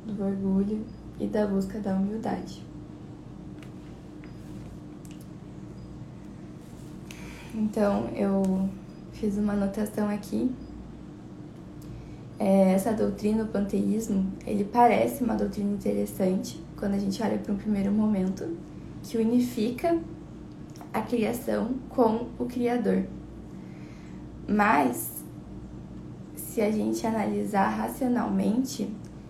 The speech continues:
essa soma de tudo que existe, ela resultaria num universo sem uma direção única.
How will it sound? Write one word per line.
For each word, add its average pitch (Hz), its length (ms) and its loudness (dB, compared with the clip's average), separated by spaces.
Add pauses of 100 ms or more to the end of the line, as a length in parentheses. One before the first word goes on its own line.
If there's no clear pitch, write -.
(160)
essa 214 300 2
soma 247 520 4
de 240 160 2
tudo 214 280 -2
que - 180 -2
existe, 196 720 2 (520)
ela 208 240 4
resultaria 226 1200 2 (1400)
num 220 220 4
universo 214 640 4
sem 269 560 2
uma 254 200 4
direção 247 640 4
única. 247 340 4